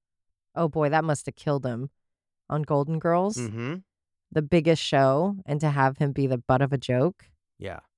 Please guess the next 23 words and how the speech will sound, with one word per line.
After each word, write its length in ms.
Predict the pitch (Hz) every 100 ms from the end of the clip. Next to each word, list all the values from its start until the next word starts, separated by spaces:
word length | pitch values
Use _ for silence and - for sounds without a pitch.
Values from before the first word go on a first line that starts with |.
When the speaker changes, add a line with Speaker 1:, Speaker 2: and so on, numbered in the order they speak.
| 339
Speaker 1:
Ooh. 340 | 392 415 277 - - _ _ _ _ _ _ _ _ _ _ _ -
Yikes. 400 | 123 - - -
What 240 | 160 196 277
a 60 | 240
jerk. 400 | 294 285 185 - _ _
Speaker 2:
He 120 | - 113
sucks. 720 | - - 90 - - - - _ _ _ _ _ _ _ _
Don't 280 | 113 139 135
buy 200 | 127 113
his 200 | 113 101
real 220 | 101 101
estate. 500 | 92 - 92 87 - -
Speaker 1:
<laughs> 40 | 196 269 285 - 262 - 226 - - 202 _ - - _ _ _ _ _ _ _ _ _ _ -
The 160 | 269
first 420 | 285 - 349 - -
act 260 | 170 175
Sophia 460 | - - - 156 151
is 140 | 151
representing 680 | 165 160 165 202 214 233 226
is 160 | 180 -
the 100 | 165
Donatello 720 | - 226 311 - 247 269 285
triplets. 640 | - 214 - 139 - -